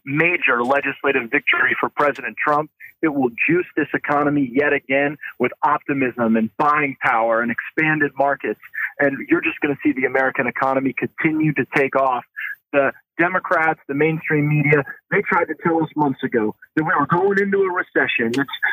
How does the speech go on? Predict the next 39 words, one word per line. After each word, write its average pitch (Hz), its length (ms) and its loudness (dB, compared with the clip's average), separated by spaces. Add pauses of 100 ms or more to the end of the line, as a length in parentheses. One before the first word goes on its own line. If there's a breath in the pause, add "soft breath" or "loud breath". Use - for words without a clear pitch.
(100)
the 151 140 2
ye-, 208 440 -2
the 143 120 2
yield 208 480 0
curve 131 360 0
had - 120 -2
been 185 160 2
inverted, 160 560 0
and 131 160 -6
so 147 120 0
the 135 100 -2
American 165 460 0
economy 165 420 0
would 156 200 0
crumble. 131 440 0 (320 loud breath)
Well, 147 120 0
you 147 80 2
know 165 160 2
what? 165 260 0
We - 160 0
have - 80 0 (200)
powered 165 300 0 (140)
forward 147 380 0 (260 loud breath)
thanks 151 240 2
to 139 80 -4
the 135 80 -2
great 156 260 0
American 156 540 0
worker 156 360 0
and 131 120 -6
great 156 240 0
American 151 500 0
companies. 151 420 0 (320 loud breath)
And 139 100 0
with - 120 -6
Donald 160 420 0
Trump 160 260 -2
continuing 156 480 0
to 139 40 0